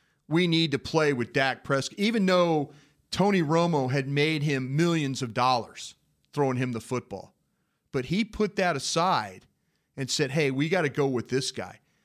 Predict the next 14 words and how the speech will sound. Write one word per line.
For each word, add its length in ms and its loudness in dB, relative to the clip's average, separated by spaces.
Maybe, 240 0
you 160 -2
know, 180 0
I 60 -12
mean, 240 -4
he, 160 -2
in 180 -6
the 80 -4
locker 380 -4
room, 180 -4
I 60 -6
mean, 60 -4
that's 200 -4
important. 540 -8